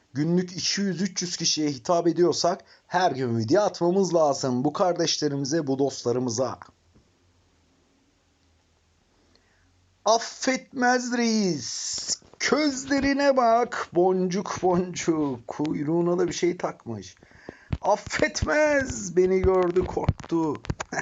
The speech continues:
<laughs> Bayılttım Affetmez'i. Affetmedim. <laughs>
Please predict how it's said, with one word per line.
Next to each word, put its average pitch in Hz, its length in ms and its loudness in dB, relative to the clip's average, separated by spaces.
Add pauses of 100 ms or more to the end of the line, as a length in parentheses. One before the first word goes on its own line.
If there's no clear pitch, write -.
(540)
<laughs> - 1120 -8
Bayılttım 330 640 4
Affetmez'i. 226 960 2
Affetmedim. 151 1300 0
<laughs> - 40 -18